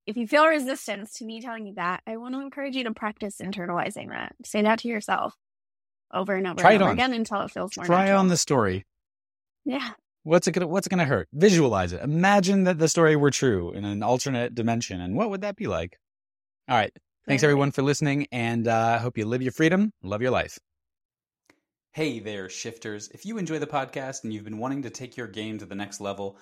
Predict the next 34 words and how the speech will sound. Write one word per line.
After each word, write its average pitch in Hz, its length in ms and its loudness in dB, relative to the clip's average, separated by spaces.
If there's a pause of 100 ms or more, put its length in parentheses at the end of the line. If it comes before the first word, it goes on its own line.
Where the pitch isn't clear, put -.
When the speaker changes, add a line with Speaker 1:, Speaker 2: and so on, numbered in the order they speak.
(180)
Speaker 2:
you 147 100 -4
might 170 140 -4
wanna 170 160 -6
hear 117 160 -6
about 107 160 -4
our 101 80 -6
new 104 160 -10
program. 92 540 -12 (120)
We're 113 120 -10
calling 143 260 -2
it 147 140 -12 (100)
the 120 100 -6
Mindset 98 460 -6
Gym, 104 360 -18
and 117 100 -10
it's 110 120 -12
a 110 40 -8
virtual 190 360 -12
community 127 400 -8
where 110 140 -6
we 98 120 -12
take 139 220 -18
all 147 120 -6
the 101 80 -12
tips, - 520 -8
tricks, 165 300 -8
and 107 100 -12
strategies 104 600 -4
and 101 80 -14
we 98 80 -12
put 180 200 -12
them 180 140 -14
into 110 220 -10
practice. - 540 -10